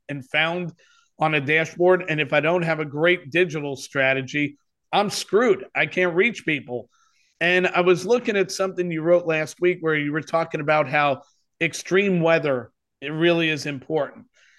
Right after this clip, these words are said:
And I thought to myself, like, "Okay, if this was taking place during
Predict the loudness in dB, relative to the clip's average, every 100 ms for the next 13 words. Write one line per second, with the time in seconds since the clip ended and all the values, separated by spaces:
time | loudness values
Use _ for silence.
0 | _ -4 0 2 4 4 2 0 0 0
1 | 0 -2 0 -2 0 -4 -2 0 0 -2
2 | -2 -2 0 2 2 2 -2 -6 -18 _
3 | _ _ -2 0 -2 -6 0 0 0 -4
4 | -4 -2 -4 -10